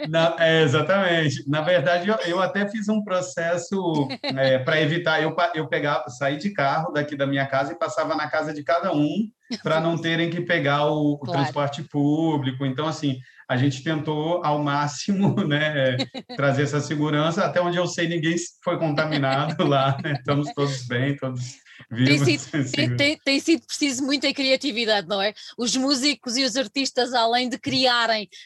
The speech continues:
Speaker 2: criativamente as suas obras, eh, tiveram que pôr a criatividade ao, ao, ao serviço, eh, para conseguirem
Speaker 1: Exato.
Speaker 2: concretizá-las. Olha, tu falaste-me, ehm, que fizeram tudo à distância,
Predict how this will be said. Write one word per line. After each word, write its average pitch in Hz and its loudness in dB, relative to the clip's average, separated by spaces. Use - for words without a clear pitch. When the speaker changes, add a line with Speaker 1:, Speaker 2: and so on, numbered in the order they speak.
Speaker 2:
criativamente 262 0
as 254 0
suas 240 0
obras, 240 0
eh, 247 4
tiveram 269 2
que - -20
pôr 269 0
a 262 2
criatividade 240 0
ao, 214 0
ao, 202 0
ao 247 2
serviço, 254 -4
eh, 233 0
para 254 -2
conseguirem 254 0
Speaker 1:
Exato. 254 0
Speaker 2:
concretizá-las. 220 -2
Olha, 220 0
tu 302 -4
falaste-me, 294 -2
ehm, 233 0
que 202 -10
fizeram 208 -2
tudo 208 -6
à 208 2
distância, 262 -4